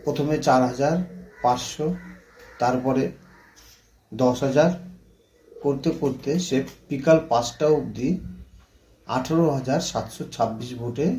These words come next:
জিতে যায়। সেই মতো বিপ্লববাবু হেরে যায়। পাশাপাশি বালুরঘাটে তখন বিজেপি দপ্তরের সামনে, আহ, গেরুয়া রঙের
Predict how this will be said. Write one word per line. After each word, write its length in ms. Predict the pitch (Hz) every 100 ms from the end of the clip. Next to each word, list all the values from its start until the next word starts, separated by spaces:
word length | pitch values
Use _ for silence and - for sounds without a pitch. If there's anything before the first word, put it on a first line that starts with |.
| - - _ _ _ _ _ -
জিতে 460 | 117 147 - 156 113
যায়। 220 | 92 - - _ _ _ _ _ _ -
সেই 240 | 147 165
মতো 480 | 151 139 139 156 180 - - - - 117
বিপ্লববাবু 760 | 117 131 - 160 135 123 113 120 180 - - - - - -
হেরে 300 | 135 143 117
যায়। 200 | 92 - - - _ _ _ -
পাশাপাশি 580 | 120 156 147 160 - 175 180 - - - - -
বালুরঘাটে 840 | 107 117 123 151 151 156 151 156 185 - - - _ -
তখন 420 | 127 147 160 190 - - - - _ -
বিজেপি 400 | 117 131 143 160
দপ্তরের 560 | 139 135 - 139 127 123
সামনে, 480 | - 131 135 165 175
আহ, 1200 | 180 - - - - - _ _ - 131 127 127
গেরুয়া 420 | 131 143 156 156
রঙের 400 | 139 131 127 185